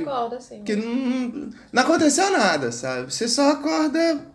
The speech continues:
Speaker 2: errado.
Speaker 1: Acorda, assim, com um esforço danado, você só pensa assim, "Meu Deus", acorda, né? Acorda já pensando, "Nossa, não vejo a hora de chegar à noite pra dormir de novo e acabar esse dia."
Speaker 2: Assim, como psicólogo, eu tenho que alertar. Se você sente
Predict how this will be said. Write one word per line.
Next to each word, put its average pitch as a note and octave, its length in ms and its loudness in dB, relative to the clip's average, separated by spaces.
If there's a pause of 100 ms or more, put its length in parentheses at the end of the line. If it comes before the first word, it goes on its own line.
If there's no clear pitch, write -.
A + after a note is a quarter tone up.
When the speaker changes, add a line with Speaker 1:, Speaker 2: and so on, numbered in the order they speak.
(220)
Speaker 2:
errado. C4+ 280 2
Speaker 1:
Acorda, E4 220 8
assim, A#4 240 0
com E4+ 140 -12
um F#4 40 -8
esforço F4+ 640 -6
danado, B3 600 -2
você C4 160 -12
só C4 240 -2
pensa C#4+ 320 -4
assim, A#3+ 420 -6
"Meu A#3 220 -2
Deus", G3+ 400 -2
acorda, F3+ 480 -2
né? F3 140 -6
Acorda A3 280 -2
já A#3+ 80 -2
pensando, A#3+ 460 -8
"Nossa, G#3 320 -10
não F#3 160 -12
vejo A3+ 320 -8
a A#3+ 120 -6
hora G#3 180 -4
de G#3 80 -16
chegar A3 180 -10
à G#3 40 -6
noite G3+ 220 -10
pra G#3 80 -12
dormir G3 320 -10
de G3+ 120 -14
novo F3 220 -10
e G3+ 40 -14
acabar G3 240 -12
esse G3+ 160 -14
dia." D#3 260 -18 (2000)
Speaker 2:
Assim, C3+ 540 -6 (720)
como B2+ 260 0
psicólogo, C3 560 -2
eu D3 80 2
tenho C#3 180 -2
que C#3 60 -6
alertar. D#3 680 -2 (460)
Se - 140 -12
você A2 260 -4
sente C#3 400 -4